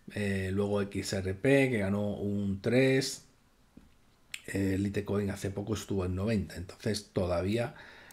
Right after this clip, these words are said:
eh, digamos que estamos por debajo de, de lo que alcanzamos hace, hace poco, pero como estamos metidos en ese mercado,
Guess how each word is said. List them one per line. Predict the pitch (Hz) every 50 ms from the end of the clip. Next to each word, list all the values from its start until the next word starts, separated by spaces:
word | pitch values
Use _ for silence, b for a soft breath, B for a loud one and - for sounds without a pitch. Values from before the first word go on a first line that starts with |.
| B B B
eh, | - 107 104 101 101
digamos | 104 107 110 107 107 107 - -
que | 107 98
estamos | - - - 107 101 101 104 110 110 104 - - - -
por | - 110 101 90
debajo | 92 95 98 95 98 107 - - 120 113
de, | 110 104 98 90 90 90 87
de | 95 110 104
lo | 101 95
que | 98 101
alcanzamos | 101 98 95 98 95 101 98 104 104 -
hace, | 117 - - 101 92 90 90 -
hace | - - - 107 95
poco, | 95 90 80 80 -
pero | - 117 127 127 131 131
como | 104 98 95 95
estamos | - - 117 113 117 117 - 113 -
metidos | 110 113 113 104 101 110 98 92 - -
en | 101
ese | 101 98 110 107
mercado, | 107 98 98 98 117 117 117 123 139 147 151